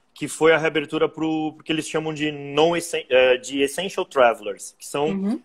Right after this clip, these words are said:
Speaker 1: os viajantes essenciais, né?
Speaker 2: Uhum.
Speaker 1: Ah, a gente tá em vias de acontecer pros non essentials, que são os estudantes, tá? Os estudantes, turistas e tudo mais. Então, assim, a gente acredita que entre essa semana e a que vem a gente ainda tem essa grande notícia,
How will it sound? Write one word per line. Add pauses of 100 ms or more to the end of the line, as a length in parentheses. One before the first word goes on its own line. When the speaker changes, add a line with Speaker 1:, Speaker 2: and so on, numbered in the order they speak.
Speaker 1:
os
viajantes
essenciais,
né? (280)
Speaker 2:
Uhum.
Speaker 1:
Ah,
a
gente
tá
em
vias
de
acontecer
pros
non
essentials, (260)
que
são
os
estudantes,
tá?
Os
estudantes,
turistas
e
tudo
mais.
Então,
assim, (420)
a
gente
acredita
que
entre
essa
semana
e
a
que
vem
a
gente
ainda
tem
essa (360)
grande
notícia,